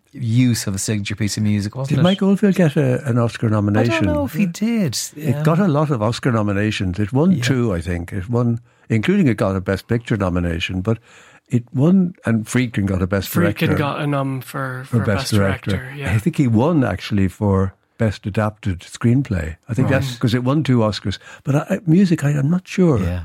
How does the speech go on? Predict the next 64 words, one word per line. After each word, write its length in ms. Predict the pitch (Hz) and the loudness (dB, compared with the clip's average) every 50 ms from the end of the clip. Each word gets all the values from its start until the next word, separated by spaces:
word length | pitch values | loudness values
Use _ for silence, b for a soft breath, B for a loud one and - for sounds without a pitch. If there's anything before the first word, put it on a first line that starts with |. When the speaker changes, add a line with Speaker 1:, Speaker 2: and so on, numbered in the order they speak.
| - - | -8 -6
Speaker 1:
just 280 | - 107 - - - - | -6 -6 -6 -8 -12 -6
be, 160 | 110 107 107 | -4 -4 -4
the 160 | 101 104 104 98 | -4 -6 -6 -4
Tubular 320 | - - 131 123 131 127 | -2 -2 -2 -2 -2 -2
Bells 280 | 110 123 123 127 123 - | 0 0 0 0 -2 -4
piece. 140 | - 123 113 | -4 -4 -2
Speaker 2:
Yeah. 40 | 101 | 0
Speaker 1:
The 60 | 110 | 2
minute 200 | 107 120 127 139 139 | 2 2 2 2 2
you 80 | 135 123 | 2 4
hear 260 | 127 131 127 123 123 | 4 4 2 2 0
it, 180 | 127 - - | -2 -4 -6
you 60 | - 101 | -6 -2
think 180 | - 120 110 | -2 0 0
of 60 | 107 | 0
the 60 | 101 107 | 0 0
movie, 360 | 101 101 104 101 110 104 101 | 2 2 0 0 -2 -2 -4
and, 380 | 101 95 92 92 92 - - - - | -4 -6 -6 -8 -8 -10 -10 -12 -12
and, 260 | - 95 92 95 95 - | -10 -8 -8 -6 -6 -6
and 140 | 101 92 | -6 -4
vice 240 | 90 95 101 104 - - | -2 -2 -2 -2 -4 -4
versa. 320 | - 104 104 104 - 98 | -2 -2 -2 -2 -4 -4
And 120 | 95 92 | -4 -4
that's, 240 | 98 101 - - - B B B B B B B | -4 -6 -6 -10 -12 B B B B B B B
that's 160 | 107 98 - | -6 -4 -2
what 100 | 104 98 | -2 -2
it's 120 | 95 - | -2 -2
all 200 | - - 104 110 | -2 -2 -2 -2
about. 180 | 104 85 101 101 | -2 -2 0 0
Speaker 2:
That's 140 | 113 - - | 0 2 2
what 120 | 131 117 | 0 0
it's 100 | 107 - | 2 2
all 180 | 139 107 - 101 | 0 0 0 0
Speaker 1:
It 80 | 110 | 0
was 220 | 107 117 127 117 101 | 0 0 0 0 0
Speaker 2:
about, 100 | 104 127 | -2 -2
Speaker 1:
very 140 | 117 113 | -2 0
Speaker 2:
yeah. 120 | 127 135 117 | 0 2 0
Speaker 1:
unsettling 480 | 117 107 - - 120 120 - - 113 107 | 0 -2 -2 -2 -2 -4 -2 -4 -4 -4
and 100 | 107 104 | -2 0
wonderful. 320 | 110 120 123 123 117 104 B B B B B B - | 0 0 0 -2 -4 -8 B B B B B B -4
There 100 | 175 175 | -2 0
was 140 | 180 190 | 0 2
no 180 | 208 226 247 262 | 2 2 2 4
more. 220 | 254 247 233 226 | 4 4 4 2
There 100 | 185 175 | 2 2
weren't 260 | 180 185 214 240 208 180 | 2 2 2 2 2 2
riots 360 | 180 180 185 190 180 - - | 2 2 4 2 2 2 2
in 60 | 151 | 2
the 80 | 135 117 | 2 2
street 320 | - - 147 147 151 139 | 2 2 2 2 4 4
outside 340 | 131 123 - - 135 117 - | 2 0 0 0 -2 -2 0
cinemas 340 | - 131 127 131 135 131 123 | -2 0 0 2 2 0 0
or 80 | 123 110 | 0 -2
anything 200 | 101 92 - 101 | -2 -2 -4 -4
in 80 | 92 | -2
Dublin, 300 | 87 113 120 123 117 101 104 | 0 0 0 0 0 0 0
were 120 | 117 127 | -2 -2
there? 100 | 135 117 | -4 -2
Speaker 3:
No, 380 | - 226 226 233 233 214 196 190 | 0 2 4 4 4 4 2 2
we 160 | 185 190 202 202 | 2 2 0 2
do 160 | 185 240 240 | 2 2 2
know 260 | 220 208 196 185 175 | 4 4 4 2 2
that, 220 | 160 165 160 151 | 2 2 0 -2